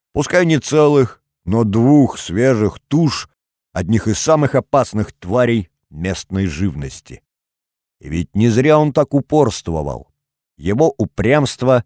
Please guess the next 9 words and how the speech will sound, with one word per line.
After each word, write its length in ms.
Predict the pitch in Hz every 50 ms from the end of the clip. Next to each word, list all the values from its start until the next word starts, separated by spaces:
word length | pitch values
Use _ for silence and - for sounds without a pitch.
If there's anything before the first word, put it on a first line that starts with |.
| _ _ _ _ _ _ _ _
вознаграждено 1000 | 82 104 139 139 117 131 135 127 117 120 131 113 90 80 92 110 101 113 123
в 160 | 117 - _ _
полной 440 | - 117 110 107 104 101 98 98 92
мере. 440 | 85 82 87 85 80 69 65 - _ _ _ _ _ _ _ _ _ _ _ _
«А 120 | 104 120
я 140 | 147 170 156
напиться 540 | 139 139 131 - - 139 117 - - - 110
не 160 | 107 104 104
могу», 440 | 98 98 98 95 87 110 131 117